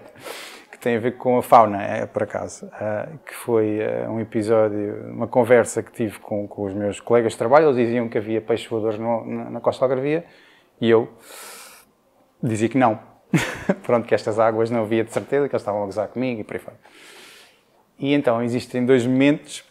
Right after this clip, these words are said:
que vêm, que vêm exatamente confirmar a existência do peixe. Um momento inicial, mas isso foi, foi uma paródia, eu estava a limpar o barco e, e, e na cozinha, depois, eh, o salão,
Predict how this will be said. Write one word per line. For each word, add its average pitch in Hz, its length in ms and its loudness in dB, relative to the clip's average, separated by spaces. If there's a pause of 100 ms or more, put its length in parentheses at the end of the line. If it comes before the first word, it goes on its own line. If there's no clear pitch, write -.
(120)
que - 80 -10
vêm, 120 680 0
que - 80 -10
vêm 104 640 -4
exatamente 110 640 -6
confirmar 123 680 4
a 139 140 -2
existência 135 720 -2
do 143 140 -6
peixe. 107 440 -2
Um 135 100 -6
momento 160 300 -2
inicial, 190 600 0
mas 123 140 0
isso 113 100 -6
foi, 107 160 0
foi - 220 -10
uma 107 80 -4
paródia, 131 520 4 (560)
eu 107 100 -2
estava 107 260 0
a - 20 4
limpar 110 320 0
o 110 60 0
barco 120 520 0 (180)
e, 110 720 -8
e, 107 600 -10 (140)
e 110 40 -12
na 104 100 -8
cozinha, 127 340 -4
depois, - 420 -10
eh, 113 120 -16
o 110 80 -12
salão, 120 460 -2